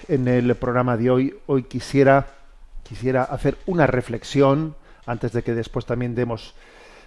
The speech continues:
demos paso a las, a la intervención de, de los oyentes, con todas las preguntas que habéis ido formulando, pero quisiera hacer una reflexión primera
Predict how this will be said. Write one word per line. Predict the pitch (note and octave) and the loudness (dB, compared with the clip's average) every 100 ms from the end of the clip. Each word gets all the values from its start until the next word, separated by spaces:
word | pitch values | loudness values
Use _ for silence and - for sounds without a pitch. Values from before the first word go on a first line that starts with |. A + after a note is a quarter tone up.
| _ - | _ -6
demos | A#2+ A#2 - | -6 -6 -6
paso | B2 A#2+ B2 | -6 -4 -4
a | |
las, | A#2 A2+ A2 - - - - _ _ - _ _ _ _ - - | -2 -4 -6 -16 -20 -20 -20 _ _ -20 _ _ _ _ -14 -4
a | C3 | -2
la | A#2+ A2 A2+ | -2 -2 -6
intervención | A2 A2+ G#2+ G#2+ C#3 B2+ | -6 -8 -6 -2 0 0
de, | A#2+ A2+ A2 G#2+ - - | -2 -2 -4 -8 -18 -14
de | A2+ | -12
los | G#2 - | -12 -12
oyentes, | G#2 C3+ C#3 B2 C3 B2 | 0 2 2 2 -2 -2
con | A2 G#2+ | -8 -6
todas | A#2+ A2+ | -4 -4
las | A2 | -6
preguntas | - A2 C3+ B2+ A#2 | -6 -4 -4 -4 -4
que | A#2+ | -4
habéis | B2 B2 | -4 -4
ido | B2 | -4
formulando, | - A#2 A#2+ C3 C3+ | -6 -6 -4 -2 0
pero | B2 A#2 | 0 -4
quisiera | B2+ - D3+ | -4 2 2
hacer | C#3+ D3+ C3+ - - - | 4 2 0 -8 -12 -2
una | E3+ D3+ | 2 2
reflexión | C#3+ - B2 - C3+ B2+ - _ | 2 -2 -4 -2 -4 -4 -10 _
primera | B2+ B2 C3+ C#3 | -2 0 2 0